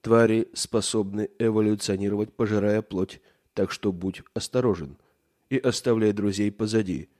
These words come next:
Это может тебе дорого стоить. Второе правило. Все появилось из бездны, туда же и вернется.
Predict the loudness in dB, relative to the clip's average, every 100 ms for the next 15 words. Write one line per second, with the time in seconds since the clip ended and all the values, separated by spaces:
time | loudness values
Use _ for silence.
0 | _ 2 4 4 2 2 2 2 2 -4
1 | -4 0 -2 -2 -2 0 0 -2 -6 -2
2 | -2 -2 -8 -20 -20 _ _ _ _ _
3 | _ -2 0 2 2 2 2 2 2 2
4 | 2 2 2 2 2 2 2 2 2 2
5 | 2 -2 _ _ -16 -2 2 2 2 -2
6 | -4 -2 0 -2 -10 -18 _ _ _ _
7 | _ _ _ _ _ _ _ _ -14 -2
8 | 2 2 0 0 2 2 0 -2 -4 -8
9 | -4 -4 -2 0 0 0 -14 -16 _ _
10 | _ _ 0 2 2 0 -4 -4 -2 -2
11 | -2 -4 -6 -12 -12